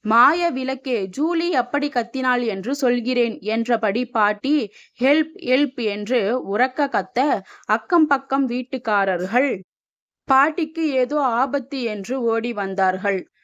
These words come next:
திருடனை பிடித்து காவல் நிலையத்தில் ஒப்படைத்தனர். நீதி. காலம் அறிந்து அந்த இடத்தில் புத்திசாலித்தனமாக நடந்து கொள்ள வேண்டும்.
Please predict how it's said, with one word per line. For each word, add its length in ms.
திருடனை 560
பிடித்து 440
காவல் 440
நிலையத்தில் 600
ஒப்படைத்தனர். 920
நீதி. 800
காலம் 540
அறிந்து 600
அந்த 300
இடத்தில் 520
புத்திசாலித்தனமாக 1160
நடந்து 440
கொள்ள 320
வேண்டும். 640